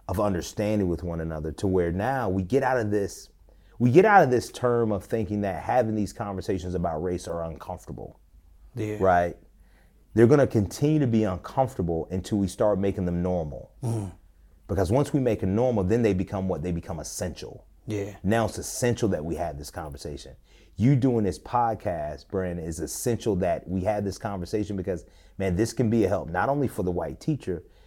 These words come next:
Speaker 1: but it could also be a help for the African-American student,
Speaker 2: Absolutely.
Speaker 1: right, and their families. And so
Speaker 2: Absolutely.
Speaker 1: we gotta get out of the uncomfortable stage of talking about race and what it looks like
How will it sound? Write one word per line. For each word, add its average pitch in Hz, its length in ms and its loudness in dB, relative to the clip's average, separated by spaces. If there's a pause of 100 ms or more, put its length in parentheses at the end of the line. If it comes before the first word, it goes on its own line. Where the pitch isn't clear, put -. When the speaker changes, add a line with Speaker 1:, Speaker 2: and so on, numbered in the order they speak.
(140)
Speaker 1:
but 95 80 -2
it - 60 0
could 98 120 0
also 113 260 4
be 101 200 4
a - 40 0
help 92 280 -4
for 95 160 -2
the 82 100 -2
African-American 87 680 -4
student, - 440 -4
Speaker 2:
Absolutely. 113 520 -2
Speaker 1:
right, 90 80 -4
and 92 120 -2
their 78 80 -2
families. 80 540 -10
And 92 120 -4
so 110 140 2
Speaker 2:
Absolutely. 107 420 -2 (380)
Speaker 1:
we 104 140 6
gotta 113 380 4
get 113 160 4
out 101 160 6
of 90 60 0
the 90 120 0
uncomfortable 90 760 -4
stage 82 400 -2
of 82 140 -8
talking 87 340 -6
about 82 240 -2 (100)
race 90 360 0
and 85 100 -6
what 85 140 -4
it 76 60 -8
looks 107 320 0
like 80 260 -4